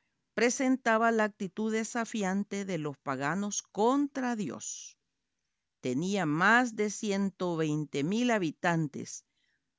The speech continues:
También habían muchos animales, numerosos parques, jardines, bosques, etcétera. Sus habitantes eran ricos, belicosos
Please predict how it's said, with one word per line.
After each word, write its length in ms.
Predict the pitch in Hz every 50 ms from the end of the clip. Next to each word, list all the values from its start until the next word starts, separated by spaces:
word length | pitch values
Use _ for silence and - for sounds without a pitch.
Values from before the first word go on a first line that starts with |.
| _
También 720 | - - 302 320 311 254 254 247 240 247 254 254 262 277 _ -
habían 540 | - 202 202 202 220 220 226 233 240 247 233
muchos 460 | 196 160 170 170 - - 180 170 165
animales, 800 | 170 165 180 196 202 226 269 330 302 170 113 - - - - - _ _ _ _ _ _ _ _ _ _ _ -
numerosos 840 | 165 180 190 175 156 143 143 151 175 170 - - 143 127 - - _ _ -
parques, 840 | - 160 175 185 196 202 196 190 _ - 196 190 190 185 - - _ _ _ _ _
jardines, 1080 | - - 196 196 190 190 180 170 151 165 170 170 165 170 165 165 165 170 170 - - - _ _ _ _
bosques, 840 | - 123 156 196 202 196 185 - _ - 185 190 185 180 - - - -
etcétera. 680 | - 156 - - - 139 127 - - 107 - - _ _ _ _ _ _ _ _ _ _
Sus 320 | - - - 233 233 -
habitantes 580 | 262 247 254 254 226 - 214 220 240 233 254 226
eran 300 | 226 220 185 156 147 151
ricos, 640 | 175 202 262 262 220 - - 165 139 - - - _ _ _ _ _ _ _
belicosos 1400 | - 101 113 131 151 185 226 247 269 277 269 277 240 - - 214 202 202 196 - - 208 202 196 - -